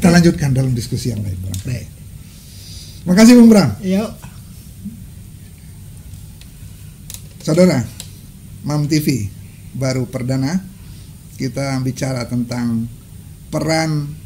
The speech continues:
Speaker 2: rantau terhadap ranah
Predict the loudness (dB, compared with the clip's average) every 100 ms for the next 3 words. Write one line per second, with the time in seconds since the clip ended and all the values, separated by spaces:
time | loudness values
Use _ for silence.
0 | -18 -12 -6 -4 -2 0 0 -2 -4 -10
1 | -18 -20 -20 -20 -20 -14 -8 -4 -2 -2
2 | -6 -10 -18 -18 -18 -18 -18 -18 -14 -6
3 | -2 0 -2